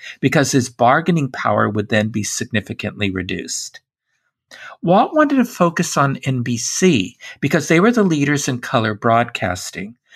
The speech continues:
C B S had improved their color broadcast system, but did not have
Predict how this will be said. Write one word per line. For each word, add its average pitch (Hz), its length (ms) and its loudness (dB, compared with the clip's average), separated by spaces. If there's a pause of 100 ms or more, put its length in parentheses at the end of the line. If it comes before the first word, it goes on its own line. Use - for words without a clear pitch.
(160)
C - 260 4
B 294 140 4
S 269 160 2
had 214 160 4
improved 220 640 2
their 117 140 2
color 135 300 2
broadcast 120 640 0
system, 127 520 0 (300)
but 151 160 0
did 143 160 -2
not 156 240 4
have 214 240 2